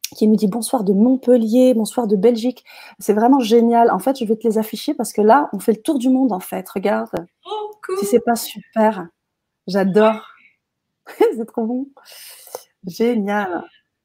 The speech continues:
Speaker 1: Voilà. La Belgique et des good vibes. Merci Adam. Super.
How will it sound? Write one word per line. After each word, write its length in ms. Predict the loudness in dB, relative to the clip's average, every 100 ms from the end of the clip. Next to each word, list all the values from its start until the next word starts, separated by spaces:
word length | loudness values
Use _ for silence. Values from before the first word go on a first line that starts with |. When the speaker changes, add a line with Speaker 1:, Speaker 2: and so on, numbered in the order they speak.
| _ -8
Speaker 1:
Voilà. 460 | -4 -4 -6 -12 _ -8
La 140 | -4
Belgique 960 | -2 -2 -4 -4 -2 -2 -4 -6 -16 -20 _ _
et 80 | -6
des 140 | -4
good 260 | -4 -4 -4 -2
vibes. 360 | 0 0 -2 -4
Merci 420 | -10 -10 -4 -2
Adam. 380 | 2 0 0 -6 -12 -18
Super. 1000 | -16 -10 -10 -10 -4 -4 -4 -8 -16